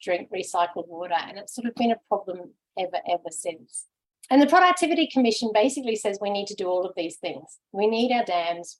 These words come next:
we need desal, we need recycling. And what we're saying in our book is that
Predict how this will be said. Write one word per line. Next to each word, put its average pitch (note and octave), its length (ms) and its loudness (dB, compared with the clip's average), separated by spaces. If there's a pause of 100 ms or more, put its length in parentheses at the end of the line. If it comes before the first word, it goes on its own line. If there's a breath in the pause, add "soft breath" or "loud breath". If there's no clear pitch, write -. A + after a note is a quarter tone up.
(140)
we F#3+ 260 -4
need G3 260 0
desal, F3 640 0
we F#3 120 -6
need F#3+ 280 -2
recycling. F3 680 -4 (420)
And F#3+ 120 -2
what A#3+ 240 6
we're B3+ 200 6
saying G#3 340 2
in F#3+ 80 -2
our F3+ 220 -4 (100)
book C#4 280 4 (100)
is A3 180 -2
that G#3 220 4